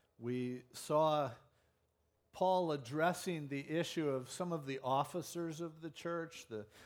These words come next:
bishops and deacons, as we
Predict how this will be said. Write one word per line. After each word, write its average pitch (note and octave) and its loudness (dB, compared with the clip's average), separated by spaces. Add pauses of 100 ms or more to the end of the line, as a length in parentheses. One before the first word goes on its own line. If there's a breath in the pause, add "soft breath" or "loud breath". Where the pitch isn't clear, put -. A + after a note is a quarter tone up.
(220 soft breath)
bishops D3+ 12
and A#2+ 6
deacons, C#3+ 8
as A2+ 6
we A2 8